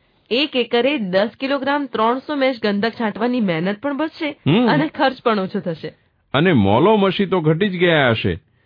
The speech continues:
Speaker 2: પણ એ દેખાય તો ફોસ્ફામિડાન કે ડાયમિથોએટ લાવીને છાંટવાનું ભૂલશો નહીં.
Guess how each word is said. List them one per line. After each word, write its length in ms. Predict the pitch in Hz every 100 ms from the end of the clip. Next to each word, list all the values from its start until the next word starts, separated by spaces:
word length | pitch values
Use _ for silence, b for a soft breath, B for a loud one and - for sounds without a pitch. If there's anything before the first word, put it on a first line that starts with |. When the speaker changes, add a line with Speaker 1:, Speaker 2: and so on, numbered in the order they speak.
| _ _ _
Speaker 2:
પણ 140 | 175 185
એ 140 | 185
દેખાય 520 | 156 120 139 - 202
તો 180 | 202 196
ફોસ્ફામિડાન 880 | 180 123 117 - 180 185 170 170 170
કે 120 | 165
ડાયમિથોએટ 760 | 151 127 147 151 143 147 139 127
લાવીને 420 | 113 113 120 127
છાંટવાનું 580 | - 101 98 101 110 110
ભૂલશો 460 | 92 85 - 98
નહીં. 600 | 80 76 110 139 107 71